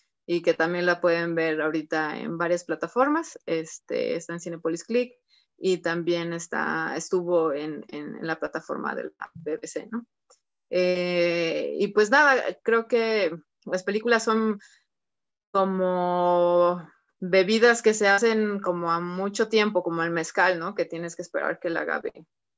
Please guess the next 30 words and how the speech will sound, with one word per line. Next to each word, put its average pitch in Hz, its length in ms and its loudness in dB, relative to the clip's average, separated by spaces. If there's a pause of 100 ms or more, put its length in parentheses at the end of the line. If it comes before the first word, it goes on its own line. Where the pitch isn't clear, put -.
(180)
crezca 160 500 -2
durante - 440 -6
siete, 143 500 -8
diez 127 300 -6
años, 135 420 -8
¿no? 220 240 -8 (440)
Eh, 165 360 -2
en 170 120 -6
este 185 200 -2
caso, 185 300 2
Los 180 120 -4
Años 180 320 -4
Azules, 180 380 -2
pues, 170 160 -6
nos 160 160 -8
llevó 160 280 -4
seis 180 280 -2
años 185 400 -2
hacerla. 220 640 0 (380)
Eh, 165 280 0
Tío 175 180 2
Jim 175 360 -4
nos 170 180 -6
llevó 160 440 -2
un 165 120 -8
proceso 165 440 -6
de 160 100 -4
siete 180 320 -4
años, 240 680 -2
¿no? 262 280 -6